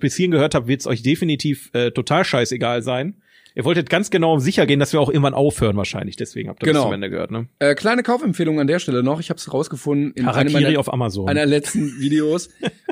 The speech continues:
Speaker 2: Ähm, The Room Blu-ray kostet zweiundfünfzig Euro vier auf Amazon tatsächlich.
Speaker 1: Ich will diese Blu-ray immer noch haben, ne? <laughs> Aber ich will mir die nicht aus Amerika importieren. Da ist eine Unterhose bei, wenn du die bestellst.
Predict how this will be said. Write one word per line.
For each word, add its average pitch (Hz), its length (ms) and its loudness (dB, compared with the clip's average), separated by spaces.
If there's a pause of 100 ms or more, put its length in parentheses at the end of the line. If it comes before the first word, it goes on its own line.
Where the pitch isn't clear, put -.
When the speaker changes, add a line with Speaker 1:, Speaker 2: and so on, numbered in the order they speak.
Speaker 2:
Ähm, 147 380 0
The 147 160 0
Room 240 320 4
Blu-ray 175 420 4
kostet - 300 -4
zweiundfünfzig 208 720 -2
Euro 175 240 2
vier 143 560 0
auf 131 200 -2
Amazon 107 460 0
tatsächlich. 107 600 -4
Speaker 1:
Ich - 260 -12
will 104 80 -4
diese 98 240 -2
Blu-ray 101 320 -4
immer 107 160 -2
noch 101 160 -4
haben, 104 260 -2
ne? 107 220 0 (200)
<laughs> - 200 -6
Aber 120 180 2
ich - 160 0
will 131 80 4
mir 131 120 2
die 123 100 0
nicht 127 180 0
aus 123 140 -2
Amerika 123 380 2
importieren. 110 500 0
Da 127 80 2
ist 156 160 0
eine 175 80 4
Unterhose 170 440 4
bei, 101 200 2
wenn 104 80 0
du 101 60 0
die 101 80 0
bestellst. - 520 -4